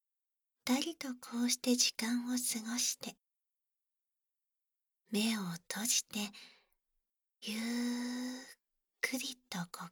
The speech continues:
吸をする。どう？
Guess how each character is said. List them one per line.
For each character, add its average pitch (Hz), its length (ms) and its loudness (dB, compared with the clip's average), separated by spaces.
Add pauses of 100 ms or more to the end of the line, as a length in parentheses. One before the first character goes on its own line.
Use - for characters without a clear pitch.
吸 233 500 -4
を 220 60 -6
す - 260 2 (140)
る。 240 60 -10 (3500)
ど 208 120 -2
う？ - 20 2